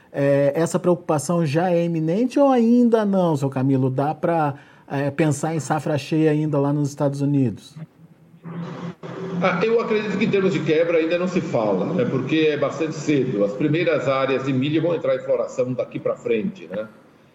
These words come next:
Speaker 2: E as de soja também mais uns dias pra frente aí, né? Então ainda não há como determinar perdas por isso, porque se voltar a chover bem nessas áreas que, bolsões de estiagem, as lavouras se recuperam.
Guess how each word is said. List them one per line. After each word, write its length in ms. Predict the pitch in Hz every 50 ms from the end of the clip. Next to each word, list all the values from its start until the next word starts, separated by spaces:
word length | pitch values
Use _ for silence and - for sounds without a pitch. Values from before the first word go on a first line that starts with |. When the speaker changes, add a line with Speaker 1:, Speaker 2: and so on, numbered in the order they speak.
| _ _ _ _ _ _ _ _
Speaker 2:
E 120 | - 120 117
as 100 | 117 117
de 100 | 123 117
soja 520 | - - 135 131 139 151 147 127 143 135
também 440 | - - 139 127 117 127 131 139 135
mais 200 | 123 120 120 113
uns 160 | 117 107 -
dias 240 | - 107 123 117 -
pra 120 | - 101
frente 380 | 92 - - 107 104 101 95 - _ _ _ - 98
aí, 320 | 92 82 73 71 71 71 - _ _ -
né? 240 | 95 113 127 127 123 - - - - _ _ _ _ _ -
Então 300 | - - - - 175 180
ainda 220 | 175 190 185 196 202
não 260 | 208 202 190 170 151
há 800 | 147 151 160 165 165 165 156 151 139 120 98 90 - - - -
como 260 | - 139 151 143 151 127
determinar 680 | 127 127 127 127 110 113 110 110 117 123 120 - -
perdas 440 | - 127 127 135 127 127 135 147 143
por 160 | - - 156 139
isso, 180 | 120 - - -
porque 200 | 107 101 - -
se 120 | - 139
voltar 300 | 131 127 123 127 135 127
a 60 | 127
chover 360 | 123 - 147 123 131 127 110
bem 200 | 95 107 127 131
nessas 320 | 120 117 - - 104 95 113
áreas 260 | 113 110 110 98 -
que, 140 | - 110 - - - - -
bolsões 600 | 95 101 120 117 - - - 120 117 107 101 113
de 80 | - 101
estiagem, 640 | 98 - - 120 104 98 101 101 101 - - 139 143 - - - - - _ _ _ - -
as 260 | 101 98 101 98 98
lavouras 360 | 117 107 95 107 110 110 -
se 100 | - -
recuperam. 680 | 117 117 123 123 143 - - - 98 92 85 78 73